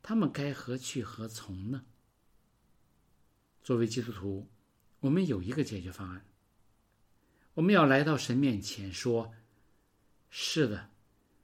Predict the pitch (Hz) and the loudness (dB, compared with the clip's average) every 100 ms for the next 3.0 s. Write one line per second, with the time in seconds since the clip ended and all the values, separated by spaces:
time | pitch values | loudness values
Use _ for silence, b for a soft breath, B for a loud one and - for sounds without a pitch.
0 | _ - 220 156 - 147 165 - - 175 | _ 2 4 4 4 2 2 -2 -4 -2
1 | 175 165 120 - _ _ _ _ _ _ | 0 -2 -6 -8 _ _ _ _ _ _
2 | - 113 113 131 156 175 180 180 180 | -12 -4 0 0 0 -2 0 0 -2